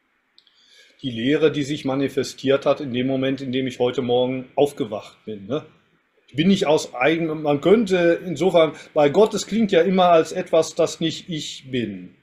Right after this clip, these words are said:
Während wenn, wenn man von diesem Bewusstsein spricht, das bin ja ich, ne? Und wenn man morgens aufwacht, dann berühren sich diese beiden Aspek-, Aspekte insofern, als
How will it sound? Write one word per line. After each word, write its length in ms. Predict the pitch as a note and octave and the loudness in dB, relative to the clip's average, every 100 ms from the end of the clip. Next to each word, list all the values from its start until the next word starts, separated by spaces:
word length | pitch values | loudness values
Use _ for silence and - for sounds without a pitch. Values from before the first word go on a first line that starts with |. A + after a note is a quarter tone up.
| - | -6
Während 300 | B2+ C#3 C#3 | 0 0 4
wenn, 180 | D3 C#3 | 2 2
wenn 160 | C#3+ C#3 | -2 0
man 140 | C#3+ C3+ | 0 0
von 160 | C3 | -2
diesem 240 | B2+ D3 C3+ | -4 -4 -4
Bewusstsein 600 | A#2+ F#3+ - - B2+ B2+ | -2 -2 -2 0 0 0
spricht, 500 | - C3 E3 - - _ _ | -4 -6 -6 -6 -20 _ _
das 140 | C#3 - | -4 0
bin 140 | C#3 | 0
ja 140 | B2+ A#2+ | 2 2
ich, 360 | B2+ A#2+ - | 0 -8 -10
ne? 220 | A2 B2 - _ _ _ _ _ | -4 -4 -4 _ _ _ _ _
Und 180 | C3 B2 | -8 0
wenn 140 | C#3 D#3+ | 0 2
man 240 | D#3+ D#3 | 2 0
morgens 580 | C#3+ D#3+ F#3 F3 - - | 2 2 2 0 -8 -4
aufwacht, 680 | C#3 G#3 A#3 - F#3 F3 - | 0 0 0 2 4 4 2
dann 160 | D#3 | 0
berühren 480 | C#3 C3+ E3+ A3 A3 | 2 0 2 2 2
sich 260 | D3+ D3+ - | 2 0 -2
diese 220 | C#3+ B2+ | -4 -2
beiden 380 | A#2 C3+ C#3+ C#3+ | 2 4 2 0
Aspek-, 420 | C#3 - D#3 D3 _ - | -8 -2 -2 -2 _ -4
Aspekte 460 | C#3+ - E3 E3 | -4 -2 -4 -2
insofern, 440 | C#3+ B2 D#3 D#3+ D3+ | -4 -2 0 2 2
als 280 | C#3+ C#3+ | 2 0